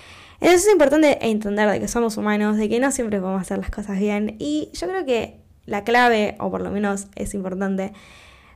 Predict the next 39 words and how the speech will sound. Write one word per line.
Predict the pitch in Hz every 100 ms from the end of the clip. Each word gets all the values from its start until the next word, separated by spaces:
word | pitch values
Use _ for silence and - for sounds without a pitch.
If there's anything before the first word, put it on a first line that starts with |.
| _ -
para | 233
superar | 226 226 214 247 285 247
todo | 214 214
tipo | 214 208
de | 208 196
ansiedad | 190 196 202 208 226 214
o |
de | 196
malos | 185 208 208
momentos | 185 190 202 202 196
que | - 185
tenés, | 180 196 196 190 196 269
es | -
con | - 392
un |
poco | 349 -
de | 427
compasión, | - 220 214 202 277 233
¿no? | 208 208
Tener | 214 -
compasión | - 403 208 269 269
con | 220
vos | 208 196
mismo. | 208 190 196
No | 208 311
sabés | 311 233 226
lo | 214
que | 190
atravesó | 185 190 185 185 214 214
esa | 214 202
persona | 196 196 208 220 220
para | 220 196 185
hoy | - 214
en | 190
día | 214 214
tener | - 185
lo | 190
que | 185
tiene. | 220 277 285